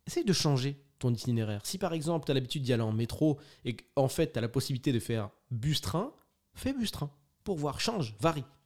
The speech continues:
tente des choses si tu veux découvrir. Si t'as la possibilité d'y aller totalement à pied, en général, si tu prends le métro ou le train, c'est que c'est pas possible, mais essaye de faire une petite partie à pied, une station. Tu vas découvrir des choses. En fait, tu vas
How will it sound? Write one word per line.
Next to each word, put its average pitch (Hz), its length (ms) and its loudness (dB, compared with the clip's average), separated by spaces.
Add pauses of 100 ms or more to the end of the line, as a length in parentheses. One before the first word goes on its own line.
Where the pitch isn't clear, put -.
(140)
tente 214 180 6
des 156 120 4
choses 117 200 -2
si 117 100 -2
tu 110 120 -6
veux 107 100 0
découvrir. 104 400 -4 (640)
Si - 160 0
t'as 208 120 4
la 196 80 2
possibilité 170 360 0
d'y 139 160 4
aller 131 240 2 (160)
totalement 139 420 4
à 117 60 2
pied, 202 380 -4
en 107 80 2
général, 120 280 2
si - 120 -4
tu 104 80 -4
prends - 140 -2
le 110 60 0
métro 110 260 -2
ou - 20 2
le 107 80 -6
train, 117 200 -4
c'est - 120 -10
que - 80 -16
c'est 101 80 -2
pas 98 100 -8
possible, 139 320 -4
mais 107 160 -2 (160)
essaye 208 300 -2
de 165 120 -2
faire 143 140 0
une 139 140 2
petite 139 260 -4
partie - 240 -8
à 202 60 -6
pied, 127 260 -4 (460)
une 180 100 4
station. - 400 -2 (340)
Tu 160 120 -6
vas 160 100 4
découvrir 165 340 0
des 160 120 0
choses. 147 180 -2
En 113 60 -4
fait, 135 80 -4
tu - 160 -8
vas 143 260 2